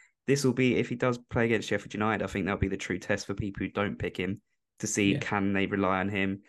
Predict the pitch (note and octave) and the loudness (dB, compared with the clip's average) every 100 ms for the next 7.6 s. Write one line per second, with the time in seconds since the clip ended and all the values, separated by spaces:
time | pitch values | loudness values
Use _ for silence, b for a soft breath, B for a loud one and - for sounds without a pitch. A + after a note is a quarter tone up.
0 | b b _ _ - G#2 A#2+ G#2+ A#2 A2+ | b b _ _ -4 0 0 2 2 2
1 | A2 G#2+ G#2 - A#2 G#2 A2 G#2 G#2 G2 | -2 -2 -4 -2 -4 -2 0 2 0 0
2 | A2 G2+ G#2 G2 G#2+ G#2 G#2 G#2 G#2 - | -4 -2 -2 0 2 2 2 2 0 0
3 | F#2 G2+ F#2+ - _ _ _ _ _ _ | 0 2 0 -4 _ _ _ _ _ _
4 | _ - A2+ G2+ G#2 G#2+ G#2 F#2 F#2+ F2+ | _ -4 -2 0 2 0 0 -4 -4 -2
5 | G#2+ G2 - - F2 G2 - F2 F#2+ F2 | 0 -2 -4 -6 -2 -2 -2 -2 0 0
6 | F2 F#2+ F#2+ - F#2 F#2 - F2 F2+ F2+ | 0 -2 -2 -4 -4 -4 -4 -4 -4 -4
7 | F2+ F#2+ F#2+ F#2+ F#2 | -4 -4 0 0 0